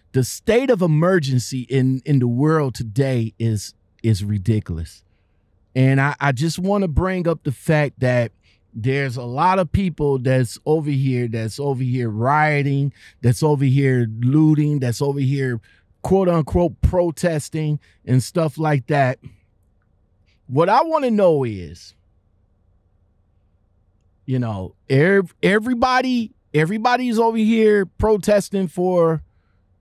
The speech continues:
for police brutality, and I get it. I got it. I understand it. You know, Black Lives Matter. You know what I'm saying? I, I understand. I,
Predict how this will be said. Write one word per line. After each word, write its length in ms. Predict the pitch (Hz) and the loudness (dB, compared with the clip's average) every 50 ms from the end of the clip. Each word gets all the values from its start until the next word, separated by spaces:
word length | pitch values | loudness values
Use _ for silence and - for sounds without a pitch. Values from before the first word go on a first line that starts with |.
| _ _ | _ _
for 420 | - - 160 156 156 151 139 123 _ - | -4 0 2 2 4 2 0 -2 _ 0
police 400 | - 143 139 147 160 170 160 - | 0 0 0 0 -2 -2 -2 -2
brutality, 720 | 139 143 143 - - 147 131 135 127 127 127 135 135 135 | -2 -4 -4 0 0 -2 0 0 -2 -2 -2 0 0 2
and 100 | 127 123 | 4 4
I 120 | 117 117 | 4 2
get 280 | 117 107 117 127 120 117 | 2 2 2 2 2 2
it. 140 | 120 120 - _ _ _ _ _ _ _ _ _ _ - | 2 0 -2 _ _ _ _ _ _ _ _ _ _ -10
I 120 | 104 113 | -8 -6
got 300 | 117 110 117 117 117 113 | -4 -2 -2 -2 -2 -2
it. 120 | 117 117 - _ _ - | -4 -6 -8 _ _ -10
I 80 | 104 107 | -8 -6
understand 560 | 110 104 107 107 - - 110 110 107 104 107 | -6 -6 -6 -8 -8 -6 -4 -4 -2 -4 -4
it. 120 | 104 - _ _ _ _ _ _ _ _ _ _ _ _ | -6 -8 _ _ _ _ _ _ _ _ _ _ _ _
You 120 | - 110 110 | 0 0 0
know, 320 | 107 107 104 101 101 104 - _ _ - | 2 0 -2 -4 -6 -8 -10 _ _ -8
Black 280 | - 98 104 104 - | -6 -6 -6 -8 -6
Lives 400 | 113 113 113 110 110 120 110 113 | -4 -4 -4 -2 -2 -4 -2 0
Matter. 420 | 120 113 104 101 98 95 104 107 _ _ _ _ _ _ _ _ _ - | 0 0 0 -2 -2 -4 -6 -10 _ _ _ _ _ _ _ _ _ -8
You 120 | 113 104 | -4 -4
know 100 | 107 110 | -2 -2
what 120 | 110 107 107 | -2 -2 -2
I'm 140 | 107 107 | -2 -2
saying? 480 | 107 - - 107 104 104 107 110 113 117 _ _ _ _ _ _ _ _ _ _ _ - | -4 -4 -4 -4 -2 -2 -2 -2 -4 -6 _ _ _ _ _ _ _ _ _ _ _ -12
I, 320 | - - 101 101 107 95 | -8 -6 -6 -4 -6 -6
I 200 | - 71 101 101 | -8 -8 -6 -2
understand. 680 | 110 117 120 113 123 - - - 123 113 107 110 110 98 | 0 0 0 0 -2 -4 -4 -4 -2 -2 0 0 -2 -2
I, 200 | 87 92 107 | -2 -2 -4